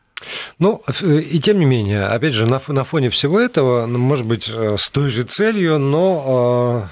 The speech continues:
э, э, м, Франция объявляет о начале работы над гиперзвуковым оружием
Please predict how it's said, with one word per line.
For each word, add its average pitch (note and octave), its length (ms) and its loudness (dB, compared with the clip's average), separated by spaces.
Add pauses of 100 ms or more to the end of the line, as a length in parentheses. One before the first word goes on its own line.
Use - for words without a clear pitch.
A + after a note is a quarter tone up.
э, A2+ 60 -20
э, G#2+ 320 -12
м, A2 360 -10
Франция D3 360 -2
объявляет A#2 640 0
о A2 180 -2
начале A#2 520 -2
работы G2+ 480 -2
над F#2 280 -2
гиперзвуковым F#2+ 800 -2
оружием E3 360 0